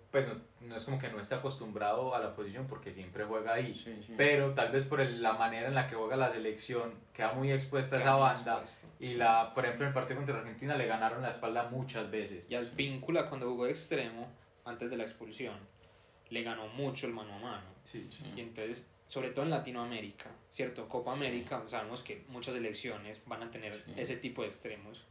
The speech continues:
Speaker 1: Claro.
Speaker 3: Que el, el, las selecciones van a jugar a aislar el extremo con el lateral y a ganar el mano a mano y tirar
Speaker 1: Sí.
Speaker 3: un centro. Entonces ahí, digamos que ese se supone que es el fuerte, que es la marca, y entonces cuando está perdiendo ahí es cuando lo empieza a cuestionar.
Speaker 1: Sí, sí, claro.
Speaker 2: Sí.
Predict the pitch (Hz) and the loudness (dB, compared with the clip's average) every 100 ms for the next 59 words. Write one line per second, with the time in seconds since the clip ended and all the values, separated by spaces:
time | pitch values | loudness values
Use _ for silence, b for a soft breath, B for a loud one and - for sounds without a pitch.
0 | - 101 95 101 117 110 - - - - | -14 -12 -8 -6 -6 -8 -14 -20 -20 -20
1 | - 131 131 131 123 143 135 143 165 160 | -10 -6 -2 0 0 0 -2 0 2 2
2 | 135 131 147 - 123 120 117 120 127 135 | 0 2 2 2 -2 0 -2 0 2 4
3 | 156 - - 131 147 120 117 - 117 160 | 2 0 -2 -4 -2 -2 -4 -4 2 2
4 | 160 135 117 110 117 139 113 110 135 139 | 2 0 -2 -2 -2 -2 -4 -4 -4 -4
5 | - 113 107 151 113 95 98 - - B | -2 -2 -2 -4 -4 -8 -12 -12 -20 B
6 | B B B B - 117 117 123 120 147 | B B B B -14 -12 -6 -4 0 0
7 | 123 113 110 107 101 - 131 127 135 170 | 2 0 -2 -6 -12 -6 -4 0 0 2
8 | 151 131 156 143 123 120 139 135 143 143 | 2 4 2 0 0 -4 -2 0 -2 2
9 | 151 117 - 131 135 - - - 113 123 | 4 2 -2 -8 -8 -14 -8 -4 -2 0
10 | 135 107 107 123 117 113 127 139 120 117 | 0 -2 -2 -4 -4 -6 -8 -6 -4 -4
11 | - 135 139 139 135 131 127 120 107 104 | -4 -4 -2 0 0 -2 -6 -8 -8 -8
12 | 113 - 110 - 107 98 92 - - 104 | -10 -6 -8 -6 -8 -8 -8 -14 -14 -14
13 | - 101 95 | -12 -10 -10